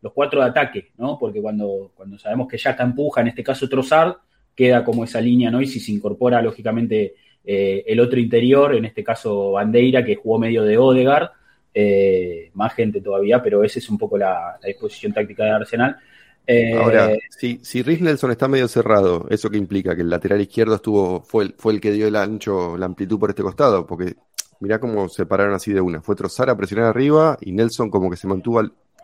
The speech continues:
Speaker 2: cuando Martinelli está en posición defensiva. Me falta
Speaker 1: Sí,
Speaker 2: alguien por
Speaker 1: es
Speaker 2: afuera
Speaker 1: verdad.
Speaker 2: acá.
Speaker 1: Es verdad, es verdad. No, no tan alto como, como Martinelli en el caso de, de Nelson.
Speaker 2: Sí,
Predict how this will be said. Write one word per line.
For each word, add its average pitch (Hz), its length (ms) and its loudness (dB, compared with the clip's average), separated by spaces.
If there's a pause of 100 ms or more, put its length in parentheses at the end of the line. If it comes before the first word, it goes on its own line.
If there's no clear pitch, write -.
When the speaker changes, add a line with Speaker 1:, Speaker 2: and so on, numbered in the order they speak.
Speaker 2:
cuando 95 240 -2
Martinelli 104 440 -4
está 113 160 -4
en 110 80 -6
posición 110 360 -8
defensiva. 101 560 -6 (420)
Me 95 120 -8
falta 113 260 -4
Speaker 1:
Sí, 185 60 2
Speaker 2:
alguien 180 140 4
por 180 80 2
Speaker 1:
es 170 120 2
Speaker 2:
afuera 156 200 0
Speaker 1:
verdad. 98 140 -4
Speaker 2:
acá. - 80 -20 (540)
Speaker 1:
Es 139 120 -2
verdad, 135 220 0
es 120 60 2
verdad. 123 260 0
No, 147 280 -2
no 160 200 -2
tan 175 200 4
alto 175 320 2
como, 120 540 0
como 120 200 -2
Martinelli 123 520 2
en 113 80 0
el 110 100 -4
caso 110 240 -4
de, 104 380 0
de 117 100 -2
Nelson. 110 400 -2
Speaker 2:
Sí, - 60 -12